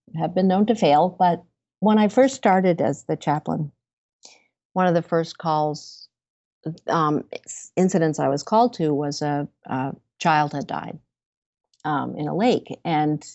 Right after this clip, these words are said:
um, I was driving down, you know, everything in Maine is two hours away from me. So I was driving to the lake to be there with the family. And it was really the first time I'd been called to do this. So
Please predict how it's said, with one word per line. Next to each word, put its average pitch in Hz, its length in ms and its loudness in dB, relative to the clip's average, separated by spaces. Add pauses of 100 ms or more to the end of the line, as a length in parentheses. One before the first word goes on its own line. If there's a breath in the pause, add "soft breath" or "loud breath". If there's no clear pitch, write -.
(240)
um, 160 480 -2 (1400)
I 180 140 2
was 175 220 4
driving 160 380 2
down, 156 540 -2
you 180 120 -2
know, 151 100 4
everything 151 280 2
in 147 100 2
Maine 147 260 0
is 147 320 -8 (280)
two 151 180 0
hours 160 240 0
away 160 200 -2
from 175 180 -8
me. - 140 -8
So 175 480 0
I 165 120 0
was 170 200 -2
driving 160 500 -2 (420)
to 175 80 -2
the 160 100 0
lake 151 320 0 (220)
to 170 120 -2
be 160 180 2
there 160 200 2
with 160 120 -2
the 170 60 -4
family. 233 460 2
And 175 140 0
it - 40 2
was 175 240 -2
really 214 280 6
the 165 120 2
first 160 280 -2
time 147 440 -4
I'd 156 160 -4
been 151 160 -2
called 139 280 -2
to 151 80 -6
do - 140 -2
this. - 300 -8 (640)
So 185 600 2